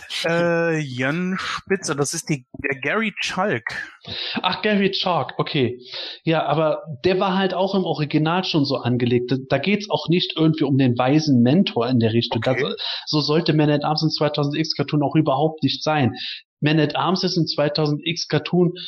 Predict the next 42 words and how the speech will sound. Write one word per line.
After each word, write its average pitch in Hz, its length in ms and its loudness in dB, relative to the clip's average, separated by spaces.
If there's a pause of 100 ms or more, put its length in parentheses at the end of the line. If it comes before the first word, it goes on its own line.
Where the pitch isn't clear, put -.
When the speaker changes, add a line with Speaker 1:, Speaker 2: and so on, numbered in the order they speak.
(240)
Speaker 2:
noch 165 280 0
viel 220 280 2
stärker - 560 0
als 151 240 -2
jemals 165 420 2
zuvor - 480 -2
einfach 156 280 0
Soldat 143 760 0
und 139 140 0
Anführer 151 480 2
der 127 120 4
Masters 117 720 0
eigentlich. 104 720 -4 (360)
Und, 139 420 4
äh, 131 400 2 (640)
ist - 180 -4
halt 160 200 2
ein 160 100 4
Militärmensch, 170 1000 2
der 139 120 0
zugleich 143 440 -2
natürlich 151 300 0
auch 135 120 -2
starke 143 340 -2
Erfindungen 139 800 0
macht, 113 340 -2
aber 127 260 2 (340)
das 135 140 2
ist 175 160 2
halt 175 140 2
nicht 185 260 2
so, 185 220 2
wie 160 100 4
wir 175 120 2
es 190 160 -2
vor 160 80 0
allem 156 180 2
von 151 140 2
den 143 100 4
deutschen 147 420 2
Hörspielen 117 720 2
her 110 140 2